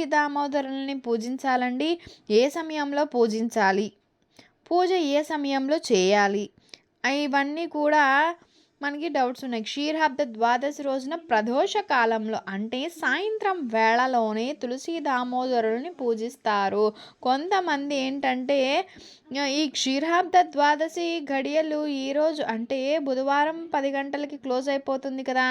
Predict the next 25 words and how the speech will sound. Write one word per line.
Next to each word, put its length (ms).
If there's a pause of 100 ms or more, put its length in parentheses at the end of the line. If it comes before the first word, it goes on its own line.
(160)
మరి 140 (100)
సాయంత్రం 500 (100)
ద్వాదశి 420
గడియలు 380
లేవు 260
కదా, 180 (500)
పూజ 160 (100)
చేసుకోవచ్చా 680 (460)
అనేటువంటి 460
సందేహం 480
అయితే 180 (100)
ఉంటుంది. 340 (460)
ఒక్క 160 (120)
విషయం 260
గుర్తుపెట్టుకోండి, 640 (360)
మనకి 280
పంచాంగం 640
ప్రకారం 400 (160)
ఏంటంటే, 460
మన 160 (120)
పెద్దలు 320
ఏం 140
చెప్తున్నారు 520 (100)
అంటే, 240 (200)
సూర్యోదయం 640